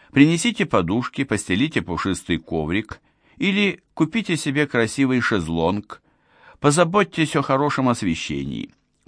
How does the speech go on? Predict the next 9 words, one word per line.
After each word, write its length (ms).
Пусть 320
в 40
вашем 340
уголке – 580
вас 220
всегда 400
ждет 400
мягкий 460
плед 480